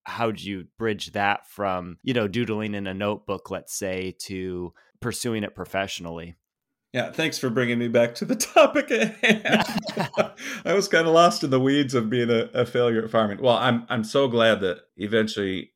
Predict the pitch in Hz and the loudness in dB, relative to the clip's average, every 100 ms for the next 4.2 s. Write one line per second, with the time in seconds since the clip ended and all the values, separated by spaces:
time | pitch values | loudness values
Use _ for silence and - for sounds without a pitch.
0 | _ 107 98 113 113 95 95 _ - 113 | _ -6 -2 2 4 4 -2 _ -4 -2
1 | 107 - - 104 110 113 110 - 113 127 | -2 -4 -6 -2 0 2 2 2 2 2
2 | 123 113 110 98 95 - - _ _ _ | -2 -8 -2 -2 -2 -10 -16 _ _ _
3 | 120 175 208 117 - 143 143 98 - 95 | 2 2 2 -2 2 2 2 0 -4 -8
4 | 87 | -8